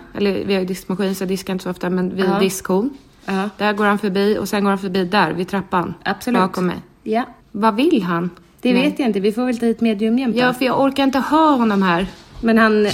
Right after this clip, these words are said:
Speaker 2: han är ju inte snäll heller. Det är ju det.
Speaker 1: Hur vet du det?
Speaker 2: Nej, för jag får inte den känslan av honom. Det är inte, han är inte glad.
Speaker 1: Nej.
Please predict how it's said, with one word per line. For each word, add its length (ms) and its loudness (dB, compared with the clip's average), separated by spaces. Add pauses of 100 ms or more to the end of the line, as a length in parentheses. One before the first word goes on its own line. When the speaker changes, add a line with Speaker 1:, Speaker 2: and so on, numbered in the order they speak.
Speaker 2:
han 240 4
är 140 6
ju 80 2
inte 220 0
snäll 280 0
heller. 260 -4 (160)
Det 80 -4
är 60 0
ju 80 0
det. 100 -4 (260)
Speaker 1:
Hur 140 0
vet 160 0
du 60 -4
det? 260 -2
Speaker 2:
Nej, 120 0
för 100 -2
jag 220 2
får 160 2
inte 220 2
den 160 -2
känslan 420 -4
av 60 -4
honom. 260 -6 (100)
Det 100 -2
är 40 4
inte, 480 0
han 160 -2
är 40 -2
inte 220 -4
glad. 360 -4 (640)
Speaker 1:
Nej. 300 -4